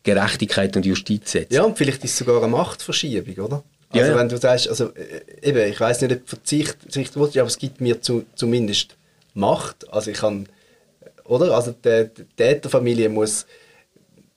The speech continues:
Speaker 2: muss Angst haben, eben versteckt sich,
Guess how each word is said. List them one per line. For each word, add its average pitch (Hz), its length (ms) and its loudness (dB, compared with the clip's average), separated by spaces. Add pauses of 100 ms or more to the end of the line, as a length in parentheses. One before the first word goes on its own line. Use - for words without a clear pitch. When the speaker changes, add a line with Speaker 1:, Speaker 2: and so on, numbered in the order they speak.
(120)
Speaker 2:
muss 135 380 2
Angst 143 480 0
haben, - 340 4 (160)
eben 147 220 0
versteckt - 580 -4
sich, 143 200 0